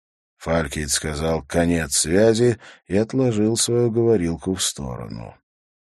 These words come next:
Паскудник Харри продолжал односложно отвечать в трубку. "Он не появится", —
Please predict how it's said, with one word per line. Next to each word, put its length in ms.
Паскудник 760
Харри 560
продолжал 800
односложно 880
отвечать 600
в 120
трубку. 640
"Он 260
не 120
появится", — 720